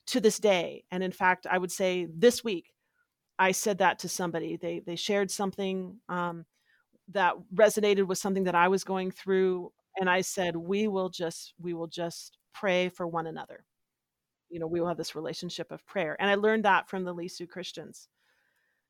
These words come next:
Um, so togetherness was, was very important. I never really saw Lisu praying much on their own as individuals,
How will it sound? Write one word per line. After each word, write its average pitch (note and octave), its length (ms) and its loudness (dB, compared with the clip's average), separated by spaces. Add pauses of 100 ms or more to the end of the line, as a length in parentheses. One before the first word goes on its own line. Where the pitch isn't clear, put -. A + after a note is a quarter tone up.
(260)
Um, F#3 500 2
so B3 260 8
togetherness A#3+ 1040 0
was, G3 480 6
was G3 200 -2
very G#3+ 260 2
important. G#3 460 2 (100)
I A#3 100 4
never B3+ 380 4
really B3 320 0
saw G#3+ 420 2
Lisu G#3 420 -6
praying G3 420 0
much F#3+ 280 0
on F#3 160 -2
their E3+ 220 -4
own F#3+ 380 -2 (840)
as G3 140 -4
individuals, G3+ 680 2